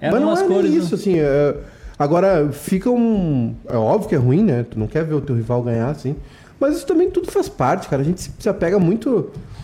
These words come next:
Speaker 2: Eu acho que é por isso que a discussão do futebol tá tão rasa, tão raivosa, sabe? Aí fica, os caras, uns, um ofende o outro, aí ofende a mulher de um, ofende a namorada do outro. Os caras ficam se ofendendo em rede social.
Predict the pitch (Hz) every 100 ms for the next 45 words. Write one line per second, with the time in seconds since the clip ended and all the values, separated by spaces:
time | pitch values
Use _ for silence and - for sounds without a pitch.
0 | - - - 175 214 240 - 202 220 269
1 | - 214 220 220 - 165 190 190 - 208
2 | 135 123 156 156 - 160 190 147 143 117
3 | 117 143 156 - 110 127 - - - -
4 | - - 139 175 180 185 226 185 - -
5 | - - - 180 180 196 170 185 214 -
6 | 160 156 151 - 170 143 98 127 185 175
7 | 147 156 165 165 139 143 143 113 110 160
8 | 165 113 156 175 139 123 131 127 107 135
9 | 143 107 98 123 180 175 123 110 - -
10 | - - - 160 160 175 - 190 - 156
11 | 123 165 151 151 147 123 - 90 131 151
12 | 110 95